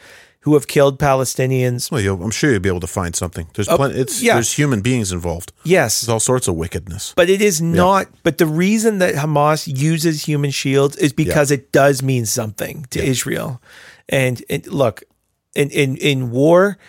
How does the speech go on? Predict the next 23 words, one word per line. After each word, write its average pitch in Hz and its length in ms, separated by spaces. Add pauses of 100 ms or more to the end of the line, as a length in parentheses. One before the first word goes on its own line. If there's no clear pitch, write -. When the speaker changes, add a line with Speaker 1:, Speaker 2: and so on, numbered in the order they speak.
(160)
Speaker 1:
people 147 260
do 135 180
bad 123 420
things, - 600 (160)
okay? 131 240
And 139 100
that's 135 180
not 143 160
to 135 80
relativize 120 760
it. - 220 (580)
But 156 140
it 160 100
isn't 196 320
true 156 600
that 131 180
the 143 80
people 151 380
who 147 140
come 143 220
over 143 160
the 131 80
border 123 560